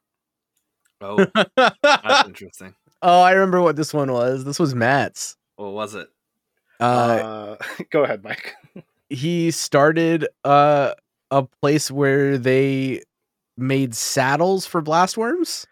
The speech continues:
Speaker 3: No, this was, it was,
Speaker 1: <laughs>
Speaker 3: it
Speaker 2: Was it
Speaker 3: was the guy who
Speaker 2: Blastworm
Speaker 3: ra-,
Speaker 2: Ranch?
Speaker 3: he ta-, he was trying to tame the blastworms. <laughs>
Speaker 2: Right.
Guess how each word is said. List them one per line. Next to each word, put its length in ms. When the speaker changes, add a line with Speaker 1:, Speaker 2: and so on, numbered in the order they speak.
Speaker 3:
No, 200
this 160
was, 280
it 120
was, 280
Speaker 1:
<laughs> 340
Speaker 3:
it 0
Speaker 2:
Was 140
it 60
Speaker 3:
was 60
the 80
guy 240
who 120
Speaker 2:
Blastworm 360
Speaker 3:
ra-, 100
Speaker 2:
Ranch? 300
Speaker 3:
he 140
ta-, 240
he 60
was 100
trying 200
to 100
tame 260
the 100
blastworms. 720
<laughs> 40
Speaker 2:
Right. 500